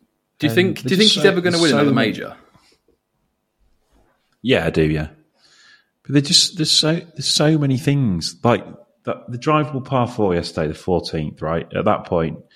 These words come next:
Speaker 2: McIlroy's got himself to two or three under, hasn't he? And he's obviously three or four groups ahead of the, uh, the leaders. McIlroy's whole life, since he's been fourteen, he has been hitting his driver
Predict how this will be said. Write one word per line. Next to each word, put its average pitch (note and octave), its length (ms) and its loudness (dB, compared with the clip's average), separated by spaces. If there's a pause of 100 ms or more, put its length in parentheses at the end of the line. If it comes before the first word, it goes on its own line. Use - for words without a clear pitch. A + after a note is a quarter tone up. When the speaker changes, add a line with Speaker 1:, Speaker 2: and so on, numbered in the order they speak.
(420)
Speaker 2:
McIlroy's F2+ 400 -2
got F2+ 140 -2
himself E2 380 -6
to - 120 -14
two F#2 220 -2
or E2+ 60 0
three E2+ 220 -4
under, D2+ 300 -8
hasn't D#2 280 -8
he? D2 140 -12 (520)
And F2 80 -2
he's E2 140 -2
obviously E2 480 -4 (340)
three F#2 200 -2
or D#2+ 60 0
four E2 280 -2
groups E2 340 -4
ahead D#2+ 260 -6
of D#2 140 -8
the, D#2+ 280 -4 (120)
uh, - 80 -4 (180)
the F2 80 4
leaders. E2 560 4 (1200)
McIlroy's C#3 420 4
whole - 560 -2
life, E2 500 0 (140)
since - 340 -2
he's F#2 140 -12
been F#2+ 180 0
fourteen, E2 720 -2 (300)
he F#2 100 -2
has E2+ 120 0
been F#2 180 0
hitting F2+ 240 -2
his E2+ 120 -2
driver E2+ 600 -4